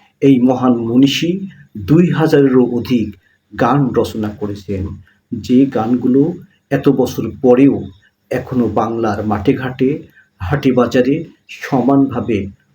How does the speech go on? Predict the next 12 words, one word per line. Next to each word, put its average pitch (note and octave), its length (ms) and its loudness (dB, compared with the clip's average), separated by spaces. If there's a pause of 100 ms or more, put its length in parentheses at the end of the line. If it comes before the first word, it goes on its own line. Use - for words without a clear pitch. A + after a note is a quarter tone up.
(140)
উচ্চারিত A2 600 -2
হয়। F#2 320 -6 (680)
অতএব F3 400 2 (460)
আমরা E3 240 0 (140)
একথা F3+ 300 0 (140)
বলতে C#3+ 260 2 (120)
পারি A#2 200 -4 (120)
যে C#3 100 4 (500)
একজন B2 400 -2
রাধারমণ B2 600 0 (100)
দত্ত - 340 -4 (600)
কেবলমাত্র C3 640 0